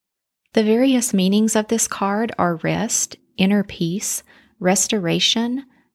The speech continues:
relaxation, contemplation,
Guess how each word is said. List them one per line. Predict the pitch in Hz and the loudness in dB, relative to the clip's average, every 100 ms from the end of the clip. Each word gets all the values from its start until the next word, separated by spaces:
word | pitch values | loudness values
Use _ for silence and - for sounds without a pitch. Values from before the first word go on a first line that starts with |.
| - | -4
relaxation, | 202 208 185 - 160 180 - - - 196 _ _ _ | 0 0 -2 -4 -4 0 0 0 -4 -10 _ _ _
contemplation, | - 196 202 220 196 180 180 - 226 254 | -4 -2 0 0 0 -2 0 0 0 -2